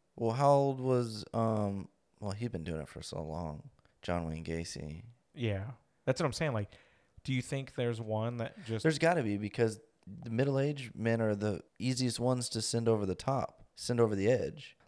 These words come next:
Speaker 1: Like, what's that movie with Michael Douglas?
Speaker 2: Falling Down.
Speaker 1: Falling Down, dude. That's what I think of when I think of any,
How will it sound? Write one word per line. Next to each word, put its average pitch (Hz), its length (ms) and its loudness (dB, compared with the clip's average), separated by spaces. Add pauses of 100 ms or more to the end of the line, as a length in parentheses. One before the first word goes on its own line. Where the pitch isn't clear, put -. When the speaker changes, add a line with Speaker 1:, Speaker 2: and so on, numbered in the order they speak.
Speaker 1:
Like, 107 100 0
what's 120 140 -2
that 120 80 4
movie 123 220 2
with 113 80 2
Michael 113 260 0
Douglas? 113 580 2
Speaker 2:
Falling 104 540 -2
Down. 101 500 -4
Speaker 1:
Falling 101 380 6
Down, 101 340 4
dude. 92 260 -2
That's 98 240 0
what 120 120 2
I 120 60 0
think 117 260 -4
of 110 100 2
when 98 140 0
I 101 40 0
think 101 220 -6
of 92 140 -2
any, 107 340 -2